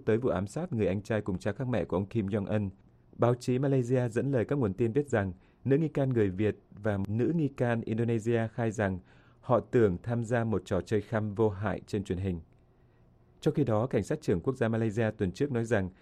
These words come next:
hai nữ nghi can đã được trả tiền và được huấn luyện thực hiện vụ ám sát.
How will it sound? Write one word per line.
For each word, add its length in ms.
hai 160
nữ 100
nghi 120
can 360
đã 160
được 200
trả 140
tiền 380
và 100
được 160
huấn 180
luyện 200
thực 160
hiện 200
vụ 100
ám 160
sát. 220